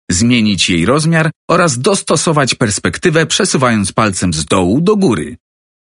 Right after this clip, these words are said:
Zobacz na wizualizacji, jak piękny może być twój ogród. Ściągnij aplikację za darmo z App Store lub Google Play.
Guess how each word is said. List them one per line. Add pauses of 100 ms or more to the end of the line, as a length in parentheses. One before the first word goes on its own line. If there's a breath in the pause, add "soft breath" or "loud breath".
(120)
Zobacz
na
wizualizacji, (160)
jak
piękny
może
być
twój
ogród. (500)
Ściągnij
aplikację
za
darmo (160)
z
App
Store (180)
lub
Google
Play.